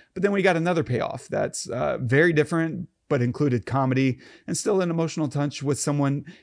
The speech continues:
he didn't really even include in his dream. And so it's, it's a really perfect encapsulation, uh, and a, a great way to frame it. And of course, that episode ended with that incredible musical number,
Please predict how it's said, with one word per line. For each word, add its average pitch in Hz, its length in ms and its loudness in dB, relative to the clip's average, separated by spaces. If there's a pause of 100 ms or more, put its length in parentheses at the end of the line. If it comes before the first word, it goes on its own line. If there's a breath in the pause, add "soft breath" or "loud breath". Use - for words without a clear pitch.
he - 120 -2
didn't 165 280 2
really 165 200 2
even 151 200 2
include 147 420 0
in 127 100 2
his 117 160 0
dream. 139 460 -4 (320 loud breath)
And 135 160 -4
so 139 240 2
it's, 143 180 -2
it's - 220 -8
a 143 100 0
really 160 300 0
perfect 139 400 -4
encapsulation, 123 1040 -4
uh, 127 400 -6
and 120 140 -2
a, 120 80 -2
a - 180 -10
great 131 280 0
way 123 120 2
to 117 80 0
frame 123 280 0
it. 127 60 0
And 139 100 -2
of 110 60 -4
course, 135 240 0
that 120 300 0 (440 soft breath)
episode 131 440 0
ended 131 260 2
with 113 360 0
that 113 200 0
incredible 120 720 0
musical 123 480 -2
number, 131 400 -4